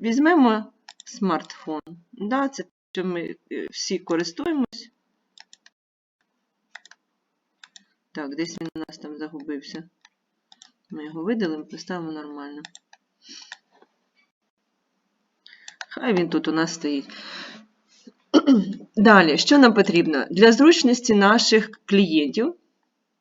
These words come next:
обо-, <clears throat> обов'язково потрібні якісь кулери, побутові дрібнички. Так, побутові дрібнички, смітник, да, обов'язково для того, щоб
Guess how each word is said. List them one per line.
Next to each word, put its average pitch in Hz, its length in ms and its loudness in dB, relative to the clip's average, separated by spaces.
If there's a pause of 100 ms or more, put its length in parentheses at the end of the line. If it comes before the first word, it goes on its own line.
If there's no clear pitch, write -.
(840)
обо-, 175 440 -4 (260)
<clears throat> 262 280 6
обов'язково 214 680 2
потрібні 214 680 -2 (1600)
якісь 220 540 -4
кулери, 151 720 -2 (520)
побутові 190 540 0
дрібнички. 170 720 -4 (260)
Так, 156 240 -4
побутові 277 440 2
дрібнички, 254 600 4
смітник, 196 760 -2
да, 220 240 2
обов'язково 185 720 -2
для 165 120 -4
того, 175 220 -4
щоб - 180 -10